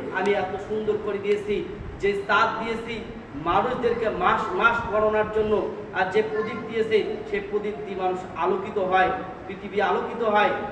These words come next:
আমি যে সূর্য দিয়েছি, সে সূর্য দিয়ে মানুষ রোদ পায়। যে সূর্য দিয়েছি, এই সূর্যকে আমি আল্লাহ রাব্বুল আলামিন পৃথিবীতে সূর্য দিয়ে তাপ দেই। এই তাপ দেওয়ার কারণে ফসলগুলো মানুষের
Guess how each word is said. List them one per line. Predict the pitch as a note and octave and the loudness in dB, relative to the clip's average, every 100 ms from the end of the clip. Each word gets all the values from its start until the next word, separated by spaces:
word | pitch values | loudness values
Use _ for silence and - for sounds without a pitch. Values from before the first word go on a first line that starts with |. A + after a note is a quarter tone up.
| - - | -6 -2
আমি | G3 G#3 | 0 2
যে | G#3+ | 0
সূর্য | - A3+ G3+ A#3 | 0 -6 -4 -4
দিয়েছি, | A#3+ A#3 A#3+ A3 - - - | -2 -2 -2 -4 -6 -12 -6
সে | A#3 - | -4 -4
সূর্য | G#3+ - G3+ A#3 | -4 -6 -6 -6
দিয়ে | A3+ A3 | -2 -2
মানুষ | A#3 G3+ | -2 0
রোদ | A#3+ C4+ - | 2 2 6
পায়। | A#3+ G#3+ - - - | 6 6 2 -4 -4
যে | A3 A#3 | -2 -2
সূর্য | - C4+ - B3 | -4 -8 -2 0
দিয়েছি, | A#3+ A3 G#3+ F3 - - - | 0 -2 -2 -4 -6 -10 -2
এই | G#3 G#3 - | 0 0 -4
সূর্যকে | B3+ G3 A#3+ A#3 A3 G3+ | -6 -6 -4 2 4 4
আমি | G#3 F3+ - - G3 | 2 -2 -6 -4 0
আল্লাহ | G#3 G#3 | 2 2
রাব্বুল | G3 G3 G3 | 0 0 0
আলামিন | F#3+ F#3+ F#3 | 0 0 -2
পৃথিবীতে | F#3+ F#3+ - F#3+ F3+ F3+ | -6 -8 -10 -8 -8 -8
সূর্য | G3 F#3 G3 F#3+ | -8 -6 -6 -6
দিয়ে | - F#3 - - - - | -2 -2 -2 -8 -12 0
তাপ | G#3 A3 - | 4 4 4
দেই। | A3 G#3+ - - G#3+ | 2 2 -2 -2 6
এই | G#3+ G#3+ | 6 6
তাপ | A3+ A#3 - | 4 2 2
দেওয়ার | A#3 A3+ A3+ | 0 0 2
কারণে | G#3+ G#3 F#3+ F#3+ - - - | 2 2 0 -2 -6 -10 -8
ফসলগুলো | F#3 G#3 G3+ G3+ G3+ F3+ | -6 -2 -2 0 0 0
মানুষের | F3+ F3+ F3+ | 0 0 -2